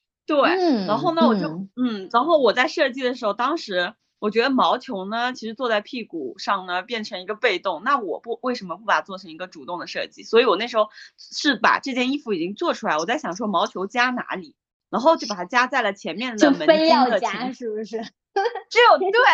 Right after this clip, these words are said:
Speaker 1: 我就要把它加上，然后呢，又主动权在自己手里的感觉，
Speaker 2: 嗯。
Speaker 1: 就你自己可以穿脱，
Speaker 2: 嗯。
Speaker 1: 随意拉，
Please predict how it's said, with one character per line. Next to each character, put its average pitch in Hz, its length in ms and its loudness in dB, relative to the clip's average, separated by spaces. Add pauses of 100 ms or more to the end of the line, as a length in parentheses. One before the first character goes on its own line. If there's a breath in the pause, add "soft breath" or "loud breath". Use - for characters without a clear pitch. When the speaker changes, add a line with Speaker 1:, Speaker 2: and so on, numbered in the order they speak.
(120)
Speaker 1:
我 285 100 -4
就 339 140 -10
要 349 140 0
把 277 80 2
它 392 80 6
加 370 280 -4
上， 285 280 -10
然 240 100 -10
后 330 180 -10
呢， 320 120 -10
又 359 100 -14
主 254 160 -12
动 294 220 2
权 226 240 -10
在 254 160 -4
自 254 120 -20
己 220 140 -10
手 185 220 -6
里 240 120 -8
的 190 120 -4
感 165 240 -8
觉， 165 140 -12
Speaker 2:
嗯。 202 40 -18
Speaker 1:
就 311 120 -14
你 220 120 -14
自 - 140 2
己 262 120 4
可 247 60 0
以 196 100 -2
穿 240 280 -6
脱， 240 180 -10
Speaker 2:
嗯。 247 160 -12
Speaker 1:
随 180 160 -2
意 220 140 -10
拉， 196 340 0